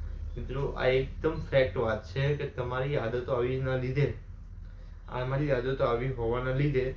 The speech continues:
તમે ન પહોંચી વળો. તમારું એક ફોકસ કોઈ દિવસ ન બને. તમે લોંગ વીડિયો જોવાની આદત પાડો. તમે એક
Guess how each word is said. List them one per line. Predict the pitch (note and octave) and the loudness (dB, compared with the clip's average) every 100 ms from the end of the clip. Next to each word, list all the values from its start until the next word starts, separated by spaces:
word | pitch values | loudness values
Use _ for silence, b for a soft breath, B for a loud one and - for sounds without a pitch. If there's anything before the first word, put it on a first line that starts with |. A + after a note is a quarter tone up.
| - | -4
તમે | B2 C3 D3 | -2 0 0
ન | C3 A#2+ | 0 0
પહોંચી | B2+ B2 A2+ - | -2 -4 -6 -8
વળો. | - D2 - - - - - - - - - - - - - | -10 -12 -14 -18 -20 -18 -18 -18 -18 -16 -16 -14 -14 -12 -4
તમારું | C3+ C#3 F3 G#3+ B3 - - B B B | 0 4 6 4 0 -4 -14 B B B
એક | G3 G3 | 4 4
ફોકસ | - E3+ E3+ G3+ G3+ - - | 4 4 6 6 2 2 4
કોઈ | F3+ F#3 | 8 8
દિવસ | D3 E3+ E3+ C#3 | 8 6 6 2
ન | A#2+ | -2
બને. | A2 G#2 - - - - - - - - - - | -2 -4 -10 -16 -20 -20 -20 -20 -20 -20 -20 -8
તમે | C3+ D#3 | -2 0
લોંગ | D#3+ C3 C#3+ D3+ | 4 6 4 4
વીડિયો | D3+ D#3 | 2 2
જોવાની | D3 D3 D3 D3 | 2 2 2 2
આદત | C3+ C#3 - | 2 0 -2
પાડો. | A#2 A2+ - - - - | 0 0 -2 -8 -14 -10
તમે | C3 C3+ | -4 -2
એક | D#3+ D#3 E3+ | 0 -2 -4